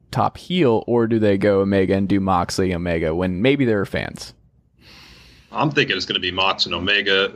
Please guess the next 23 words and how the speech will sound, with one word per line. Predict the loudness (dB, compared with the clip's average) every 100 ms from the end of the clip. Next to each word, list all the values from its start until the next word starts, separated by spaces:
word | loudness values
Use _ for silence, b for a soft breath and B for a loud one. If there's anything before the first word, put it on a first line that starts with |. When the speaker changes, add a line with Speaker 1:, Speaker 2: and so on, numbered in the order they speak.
| -4
Speaker 2:
Uh, | -4 -2
you | -2
know, | 0 0
I, | 0 0 0 0
I | -2
wonder | 0 -2
if | -2
Pandemic | -4 0 -4 -4 -6
kind | -4 -2
of, | -2 -6 -14 -12
uh, | -10 -10 -12 -16 -2
stretched | 0 2 0 0
out | 0 -2 -4 _ _ _ -6
the | -4
story | 0 2 2
they | 2 0
were | 0 -2 -2
g-, | -2
Speaker 1:
Yeah. | 0
Speaker 2:
they | 2
were | 0
telling | 0 0 0 0
with | -2 -2